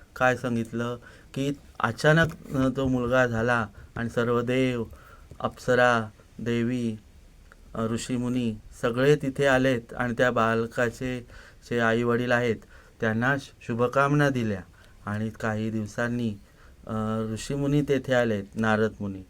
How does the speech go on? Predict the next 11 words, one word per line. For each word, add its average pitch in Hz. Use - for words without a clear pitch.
आणि 110
त्यांनी 117
सांगितलंय 117
की 131
त्यांनी 120
मुलाची 123
सर्व 147
चौकशी 123
केली, 101
कुशल 139
विचारले. 104